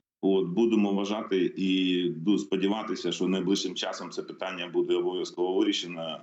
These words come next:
ще раз наголошую. От, це спільне завдання не тільки нашої країни, а всіх інституцій, всіх цивілізованих країн, які мають відношення до,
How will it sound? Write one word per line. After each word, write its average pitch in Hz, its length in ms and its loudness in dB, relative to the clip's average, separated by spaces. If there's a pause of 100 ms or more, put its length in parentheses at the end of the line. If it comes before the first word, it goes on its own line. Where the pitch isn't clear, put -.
(100)
ще 95 180 0
раз 80 160 -4
наголошую. - 460 -10 (460)
От, 90 280 2
це 101 180 4
спільне 104 400 4
завдання 107 540 0
не 101 140 0
тільки 98 260 -2
нашої 92 360 0
країни, 110 440 0
а - 40 -8
всіх - 240 -6
інституцій, 95 680 -2
всіх 90 540 -4
цивілізованих 95 760 -4
країн, 107 380 0
які 87 320 -6
мають 92 340 -8
відношення 85 520 -8
до, 85 360 -2